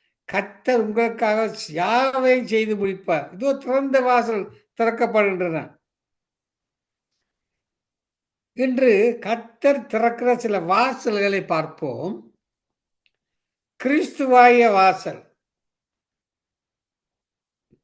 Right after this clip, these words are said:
யோவான் பத்தொன்பது, யோவான் பத்தொன்பது சொல்லுகிறது, "நான் வாசல்,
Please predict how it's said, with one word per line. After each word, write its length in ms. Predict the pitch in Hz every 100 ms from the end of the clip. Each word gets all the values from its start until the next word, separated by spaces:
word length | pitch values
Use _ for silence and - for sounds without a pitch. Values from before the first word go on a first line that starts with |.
| _ _ _ _
யோவான் 600 | 156 202 220 190 175 156
பத்தொன்பது, 1000 | 185 190 208 185 170 156 151 302 370 _ _ _
யோவான் 540 | 180 165 190 190 180
பத்தொன்பது 540 | 170 185 - 180 180 165
சொல்லுகிறது, 840 | 170 160 151 147 185 - - _ _ _ _ _ _ _
"நான் 560 | - 180 247 285 302 302
வாசல், 880 | 202 196 175 - 135 143 220 -